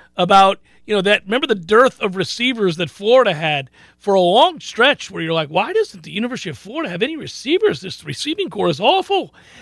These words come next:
And it was because they had had some lean years, and then once that happens, it begets more,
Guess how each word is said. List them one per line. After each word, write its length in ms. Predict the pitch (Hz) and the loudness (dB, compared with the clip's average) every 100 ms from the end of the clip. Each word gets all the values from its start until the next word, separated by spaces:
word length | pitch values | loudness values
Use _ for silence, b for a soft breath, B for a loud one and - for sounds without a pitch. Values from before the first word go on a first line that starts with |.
| b | b
And 320 | 196 196 190 175 | -2 0 0 0
it 140 | 190 185 | 0 2
was 140 | 185 | 0
because 380 | 196 170 185 175 | -2 -2 0 2
they 120 | 180 | 0
had 100 | 156 | 2
had 240 | 165 170 | 2 2
some 240 | - 170 170 | 0 -6 -2
lean 260 | 180 226 | 0 -2
years, 460 | 208 170 180 240 - | -2 0 0 -2 -4
and 220 | - 180 170 | -2 0 4
then 300 | 170 170 160 b b b b _ - | 4 2 -2 b b b b _ -10
once 360 | 185 196 254 - | 0 2 2 4
that 280 | 220 233 | 4 4
happens, 480 | - 226 311 247 208 | 2 -2 0 0 -2
it 60 | 180 | 0
begets 400 | 185 196 196 180 | 0 2 0 0
more, 460 | 208 320 247 135 | 2 2 2 -6